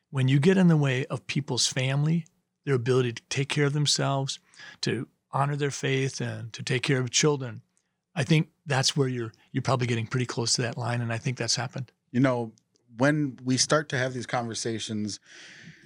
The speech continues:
Speaker 2: it's sometimes hard to, to peel past the, the narrative and the perception that the media has helped to shape,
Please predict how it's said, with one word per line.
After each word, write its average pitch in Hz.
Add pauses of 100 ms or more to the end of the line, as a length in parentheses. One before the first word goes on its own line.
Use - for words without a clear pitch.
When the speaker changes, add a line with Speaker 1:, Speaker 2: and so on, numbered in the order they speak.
(360)
Speaker 2:
it's 135
sometimes 180
hard 139
to, 110
to -
peel 131
past 113 (920)
the, 107
the 107
narrative 127
and 110
the 104
perception 107 (440)
that 104
the 117
media 110
has 104
helped 113
to -
shape, 156